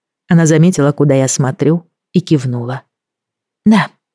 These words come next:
мне следует скорее отправиться домой. Миссис Круг кормит девочку козьим молоком и дает подслащенную воду, но ребенок не может дольше обходиться без меня,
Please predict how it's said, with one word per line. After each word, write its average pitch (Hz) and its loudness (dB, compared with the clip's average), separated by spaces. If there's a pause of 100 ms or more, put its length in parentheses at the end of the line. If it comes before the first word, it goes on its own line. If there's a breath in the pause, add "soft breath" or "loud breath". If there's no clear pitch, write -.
(260)
мне 247 4
следует 170 2
скорее 170 2
отправиться 156 0
домой. 156 -2 (540)
Миссис 247 2
Круг - -2
кормит 175 2
девочку 165 2
козьим 165 2
молоком 170 2 (320 loud breath)
и 185 2
дает 165 2
подслащенную 160 2
воду, 170 0 (420)
но 247 4
ребенок 190 2
не 175 4
может 175 2
дольше 156 0
обходиться 151 0
без 151 2
меня, 160 2